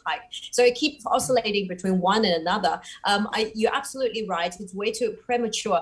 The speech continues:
to talk about recession at this point, um, because U S economy inflation is running high single digit, eh, you know, and it's a broad based, um, h-, price pressure,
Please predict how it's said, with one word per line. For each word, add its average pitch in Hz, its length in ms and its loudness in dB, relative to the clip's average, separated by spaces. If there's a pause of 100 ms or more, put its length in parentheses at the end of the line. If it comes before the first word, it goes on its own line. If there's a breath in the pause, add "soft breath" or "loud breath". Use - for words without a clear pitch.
(200 loud breath)
to 226 80 0
talk 220 220 0
about 185 440 2
recession 190 600 -4
at 180 160 -4
this 233 160 -4
point, 175 420 -2
um, 175 260 0
because 202 320 -4
U 262 160 0
S - 200 -2
economy 190 500 -4 (160 loud breath)
inflation 202 500 2
is 190 120 -4
running 196 420 -2
high 269 280 -2
single 214 320 -6
digit, 240 500 -2
eh, 240 140 0 (180)
you 240 100 2
know, 240 100 2
and 247 80 0
it's 247 120 -2
a - 20 -4
broad 269 400 -6 (100)
based, 180 340 -4
um, 180 240 0
h-, - 260 -14
price 240 280 -4
pressure, 185 460 -2